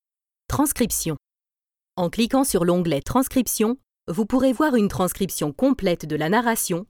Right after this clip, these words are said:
qui pourra être utilisée si le support audio ne convient pas. Quitter. En cliquant sur ce bouton, vous pouvez quitter le cours à tout moment. Lorsque vous accéderez de nouveau au cours,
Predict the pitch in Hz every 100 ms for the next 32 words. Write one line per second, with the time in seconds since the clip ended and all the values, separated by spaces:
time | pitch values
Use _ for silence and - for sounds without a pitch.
0 | _ 254 233 262 269 285 - 220 220 190
1 | 180 151 156 - 202 196 254 247 269 226
2 | 196 254 185 220 202 170 147 135 - _
3 | _ _ _ _ _ _ _ _ - 269
4 | - 156 _ _ _ _ _ _ _ -
5 | 170 - 190 202 208 165 - 165 175 -
6 | 220 - - 170 214 240 233 254 240 277
7 | 254 240 294 277 208 - 202 180 151 135
8 | - _ _ _ _ - 190 190 180 160
9 | 165 - - 190 170 160 151 170 226 254
10 | 247 - 226 247